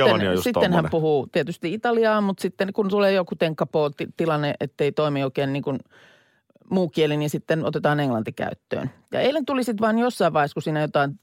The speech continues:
Speaker 2: kaikki siinä tuharsi jotain tehtävää, mikä oli siinä pyydetty sitten tekemään, niin, niin joku jotenkin sit oli tehnyt sen niin kuin nopeammin ja sanoi sit itsestään, että no mä oon, mä taidan olla tämmönen pinko.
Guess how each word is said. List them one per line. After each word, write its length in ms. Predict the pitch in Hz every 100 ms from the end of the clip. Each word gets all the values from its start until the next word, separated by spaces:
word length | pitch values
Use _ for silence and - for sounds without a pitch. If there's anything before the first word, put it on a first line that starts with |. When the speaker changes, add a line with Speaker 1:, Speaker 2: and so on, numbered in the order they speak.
| 101 82
Speaker 2:
kaikki 300 | 143 147 175
siinä 220 | 196 190
tuharsi 380 | 190 156 143 -
jotain 240 | 143 135
tehtävää, 480 | 190 185 - 165 156
mikä 240 | 160 156 143
oli 160 | 143 - - - - -
siinä 260 | - 147 147 _
pyydetty 360 | 147 143 - 135
sitten 340 | - - 143
tekemään, 440 | 208 208 202 208 208 - - _ _ - - _ -
niin, 260 | 170 156 - -
niin 260 | 170 165 - - - - - - - - - - -
joku 240 | 247 254 208
jotenkin 520 | 160 151 143 147 - - -
sit 220 | - 127 156
oli 140 | 147
tehnyt 300 | 143 143 147
sen 180 | 143 131
niin 100 | 127
kuin 220 | 131 120 -
nopeammin 580 | 117 151 - 143 131 135
ja 60 |
sanoi 240 | - 139 131
sit 160 | 131
itsestään, 420 | 139 - - - 123
että 80 |
no 40 | 151
mä 140 | 147
oon, 180 | 160 151 _
mä 100 | 170
taidan 280 | 156 151 170
olla 80 | 180
tämmönen 320 | - 160 147 -
pinko. 560 | 185 160 135 127 104